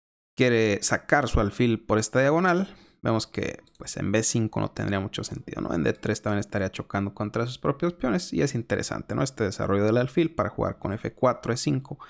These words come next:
y presionar aquí a través de la gran diagonal. A seis, alfil G dos, B cinco expandiéndose ahí en el flanco, F cuatro, cuidado que se amenaza E cinco abriendo la diagonal,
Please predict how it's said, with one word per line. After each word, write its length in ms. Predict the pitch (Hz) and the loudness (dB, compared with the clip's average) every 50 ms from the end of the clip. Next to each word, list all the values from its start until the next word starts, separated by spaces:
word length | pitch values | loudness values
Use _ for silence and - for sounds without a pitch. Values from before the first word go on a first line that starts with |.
| - - _ _ _ _ _ _ | -20 -20 _ _ _ _ _ _
y 60 | - - | -18 -4
presionar 480 | _ - 139 131 - 131 117 120 117 | _ 0 0 2 2 2 2 4 4
aquí 200 | 113 113 - - | 2 0 0 -2
a 100 | 120 - | -2 0
través 220 | - - 110 107 104 | 2 2 2 4 4
de 80 | 104 | 4
la 100 | 98 92 | 2 2
gran 240 | 92 92 90 90 90 | 2 0 0 0 0
diagonal. 400 | 85 80 71 60 55 - - - - - _ _ _ _ _ _ _ _ _ _ - - _ _ _ _ | -2 -2 -4 -6 -8 -10 -12 -14 -20 -20 _ _ _ _ _ _ _ _ _ _ -8 -8 _ _ _ _
A 120 | 113 120 | 2 2
seis, 520 | 117 - - 147 123 120 127 - - - - - - - - _ _ _ | 4 4 4 4 4 4 2 0 -2 -4 -6 -12 -20 -20 -20 _ _ _
alfil 340 | - 98 92 - - 120 120 | -8 -2 -2 0 0 0 0
G 140 | 117 - 143 | 2 2 2
dos, 380 | 147 151 139 131 - - - - - _ _ _ _ _ _ _ _ _ _ _ _ _ _ _ _ _ - - _ _ _ _ | 4 4 2 0 -2 -6 -10 -14 -20 _ _ _ _ _ _ _ _ _ _ _ _ _ _ _ _ _ -6 -6 _ _ _ _
B 200 | - 107 117 117 | -2 0 2 4
cinco 400 | 117 - - 143 135 123 - - | 4 4 4 4 2 2 0 -2
expandiéndose 640 | 107 - - 107 101 101 107 107 107 107 104 - 107 | -4 -4 -4 -4 -2 0 0 0 0 0 -2 -2 -2
ahí 80 | 104 101 | -2 0
en 100 | 101 104 | 0 0
el 180 | 98 98 101 | -2 -2 -4
flanco, 520 | - - 143 135 127 113 - - 131 - - - - - - - _ _ | 0 0 0 2 2 0 -2 -4 -4 -4 -8 -20 -20 -20 -20 -20 _ _
F 300 | - 113 113 123 120 - | -2 0 2 0 -2 0
cuatro, 400 | - - 170 160 - - 156 139 | 2 2 2 2 2 -2 -2 -2
cuidado 340 | - - 110 110 110 107 - | 2 2 2 4 4 2 0
que 100 | - - | -4 -6
se 100 | - 113 | -4 -2
amenaza 400 | 107 107 110 110 113 - 123 123 | 0 2 2 0 0 2 0 2
E 40 | 123 | 2
cinco 380 | - - 165 143 131 - - | 2 2 2 0 2 2 2
abriendo 300 | 120 113 113 110 110 113 | 2 4 4 4 2 2
la 120 | 117 117 123 | 2 2 2
diagonal, 500 | 135 139 147 156 160 165 156 160 170 | 2 2 2 2 2 2 2 2 0